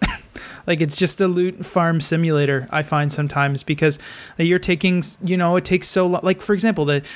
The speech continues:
the, the psi grading, the de-, the upgrading machines, like, it, it,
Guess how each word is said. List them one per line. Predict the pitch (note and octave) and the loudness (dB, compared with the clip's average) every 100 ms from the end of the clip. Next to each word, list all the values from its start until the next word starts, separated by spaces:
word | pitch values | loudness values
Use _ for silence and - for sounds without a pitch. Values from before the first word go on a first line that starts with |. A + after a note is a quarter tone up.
| - | -6
the, | D3+ C3 - | -4 -2 -2
the | C#3+ | 0
psi | - F3 F#3 | 2 2 2
grading, | F3 F3+ F3+ E3+ | 4 2 2 0
the | |
de-, | D3+ D#3+ - | 0 0 -2
the | D#3 D#3 D3 - | 0 2 2 0
upgrading | D#3 - E3 E3 | -2 2 2 2
machines, | E3 - E3+ E3 | 0 0 0 0
like, | D#3+ D3 - - | 0 -2 -6 -6
it, | - F3 D3 | -2 -2 -2
it, | G3+ F#3+ | 0 0